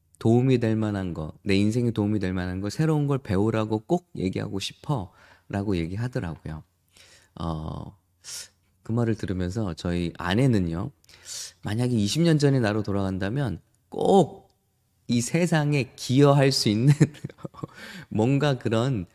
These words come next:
특별한, 어, 기술을 가진 그런 사람이 되라고 얘기하고 싶다고. 어, 그러니까 본인이 이제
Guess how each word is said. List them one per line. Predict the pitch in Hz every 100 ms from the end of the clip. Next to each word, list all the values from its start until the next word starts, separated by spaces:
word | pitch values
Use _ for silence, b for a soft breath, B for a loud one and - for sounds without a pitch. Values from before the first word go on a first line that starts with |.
| b b -
특별한, | - - - 170 160 156 139 -
어, | 104 95 95
기술을 | - 131 - 143
가진 | 135 90 - 80 78 - _
그런 | - 165 156 139 -
사람이 | 143 143 139 117
되라고 | 98 95 95
얘기하고 | 78 82 82
싶다고. | 82 - - - - - - _ -
어, | -
그러니까 | - - -
본인이 | 92 92 90 104 131 117 B B B _
이제 | - 80